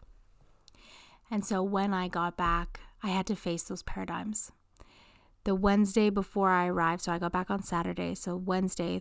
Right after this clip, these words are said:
three days before, yeah, three days before, Phil started having some, um, complications.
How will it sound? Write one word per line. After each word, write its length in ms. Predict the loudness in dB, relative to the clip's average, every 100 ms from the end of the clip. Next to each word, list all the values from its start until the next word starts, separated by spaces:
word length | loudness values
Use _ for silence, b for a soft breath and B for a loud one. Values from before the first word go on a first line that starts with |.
| -4
three 260 | -2 0 0
days 280 | 0 0 -2
before, 520 | -6 -4 -2 -2 -6 -14 -20 -20 _ -20 -18 -18 -20 -8
yeah, 160 | -4 -4
three 180 | -2 -2
days 180 | -2 -2
before, 440 | -6 -2 0 -2 -6 B B B B B B
Phil 160 | 0 0
started 320 | 2 2 2
having 560 | 0 0 0 -2 -2 -4
some, 800 | -2 0 0 0 0 -2 -4 -8 _ _ -6
um, 280 | -4 -2 -2
complications. 920 | -2 -2 -4 -6 -6 -6 -8 -8